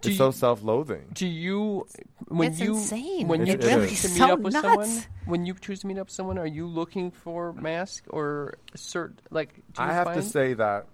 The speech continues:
Speaker 2: I think that I have grown out of a lot of what I would call problematic attractions that I had. I think that as I've become more aware of myself and aware of the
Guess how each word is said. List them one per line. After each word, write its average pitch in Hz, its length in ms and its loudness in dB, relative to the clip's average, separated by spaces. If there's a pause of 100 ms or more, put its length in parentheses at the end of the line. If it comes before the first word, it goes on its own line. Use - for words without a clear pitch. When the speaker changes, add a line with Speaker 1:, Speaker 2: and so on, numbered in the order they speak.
(200)
Speaker 2:
I 110 100 0
think 113 300 -6
that 104 280 0
I 101 200 -6
have 98 380 -6 (1500)
grown 104 640 -2 (340)
out 104 280 0
of 127 200 6
a 113 60 4
lot 98 280 -2
of 101 100 0
what 101 100 0
I 95 80 0
would 95 100 -6
call 95 320 0
problematic 101 1040 -4 (180)
attractions 117 760 -6
that 98 140 -4
I 95 120 -4 (220)
had. 107 540 -6 (280)
I 104 80 -6
think 107 160 -2
that 101 100 2
as 98 180 0
I've 98 160 -2
become 101 360 -4
more 98 280 0
aware 98 480 0
of 98 180 -6
myself 101 540 -6
and 98 100 -6
aware 95 280 -4
of 90 280 -6
the 92 220 -6